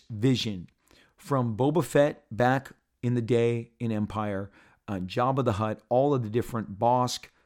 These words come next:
all the different characters that were introduced, all the way through the prequels with, um, you know, Mace Windu and, and, uh, General Grievous. I gotta tell you,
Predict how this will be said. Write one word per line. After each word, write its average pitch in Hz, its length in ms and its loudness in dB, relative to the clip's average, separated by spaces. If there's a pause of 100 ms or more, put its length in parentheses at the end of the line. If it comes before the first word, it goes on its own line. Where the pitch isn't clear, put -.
all 139 180 0
the 143 60 0
different 123 240 -6
characters 113 400 -4
that 107 100 -6
were 110 140 -6
introduced, 107 560 -8 (840)
all 131 140 4
the 156 60 0
way 160 100 2
through 135 120 -4
the 127 60 -2
prequels 113 540 -2
with, 117 400 0 (420)
um, 104 440 -2
you 123 120 -2
know, 113 320 -2 (280)
Mace 123 420 0 (180)
Windu 139 680 6 (360)
and, 120 440 -2 (320)
and, 117 360 -2
uh, 101 360 -4 (920)
General 156 300 0
Grievous. - 560 0 (160)
I 123 60 2
gotta 156 160 4
tell 165 160 2
you, - 100 -2